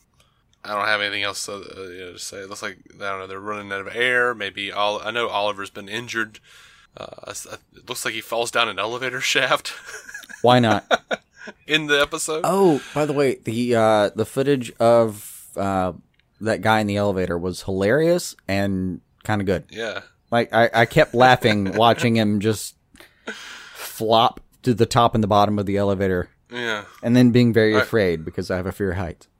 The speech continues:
Speaker 1: I can see that go-, being funny and going viral on Facebook.
Speaker 2: Like, if that actually happened, it would, it would be on E-Bombs World in no time.
Speaker 1: E-Bombs? Really?
Speaker 2: Yeah.
Speaker 1: Is that still a thing?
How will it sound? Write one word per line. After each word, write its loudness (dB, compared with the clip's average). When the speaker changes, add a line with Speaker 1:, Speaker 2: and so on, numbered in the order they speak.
Speaker 1:
I -2
can -8
see -8
that -4
go-, -12
being -4
funny -4
and -10
going -8
viral -2
on -10
Facebook. -10
Speaker 2:
Like, 4
if 2
that 4
actually 2
happened, 2
it -2
would, -6
it 0
would -6
be -2
on -4
E-Bombs -4
World -2
in -4
no -6
time. -12
Speaker 1:
E-Bombs? -8
Really? -10
Speaker 2:
Yeah. -4
Speaker 1:
Is -16
that -8
still -6
a -10
thing? -10